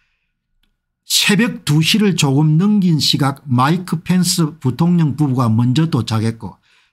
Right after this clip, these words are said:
트럼프 대통령 멜라니 여사와 함께 두 시 이십 분쯤 앤드루스 공군기지에 마린 원 전용 헬기를 타고 도착해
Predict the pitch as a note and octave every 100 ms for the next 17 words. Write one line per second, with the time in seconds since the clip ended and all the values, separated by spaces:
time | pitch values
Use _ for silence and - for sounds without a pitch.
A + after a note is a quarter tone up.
0 | - E3+ F#3+ G3 E3+ D3 C#3 D#3 D3 B2
1 | A#2+ C#3 D#3+ F3+ F#3 D#3 C3 - B2+ A#2+
2 | A#2 C3 B2+ B2 B2+ F#3 C#3 B2 F#3+ F3
3 | C3+ E3+ F3+ F3+ - _ _ E3+ F#3 F3+
4 | F#3+ - - C#3+ D3 E3+ D#3+ D3 D#3+ B2+
5 | A#2+ B2+ D#3 F#3 F#3+ F#3 F3+ E3 F#3 G#3
6 | G3 D#3 D3+ C3+ C3+ - - B2+ A#2+ A2+
7 | C3 B2+ F3